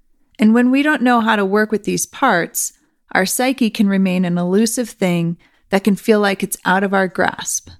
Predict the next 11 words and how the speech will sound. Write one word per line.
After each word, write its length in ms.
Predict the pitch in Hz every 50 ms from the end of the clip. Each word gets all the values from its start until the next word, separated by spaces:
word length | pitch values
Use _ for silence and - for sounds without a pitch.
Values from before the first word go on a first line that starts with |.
| _ _ _ _ _ _ _ _ _ _ _ _ _ _ _ _ _
However, 680 | - 208 214 233 240 240 220 202 190 185 185 196 214 - _
if 120 | - - -
you 60 | 240
don't 200 | 247 262 - 214
know 260 | 208 214 220 247 269
how 120 | 254 254 202
to 120 | 185 180
work 200 | 180 185 180 -
with 120 | 196 175
your 100 | 185 180
parts, 600 | 175 - - 185 175 170 170 - - - - -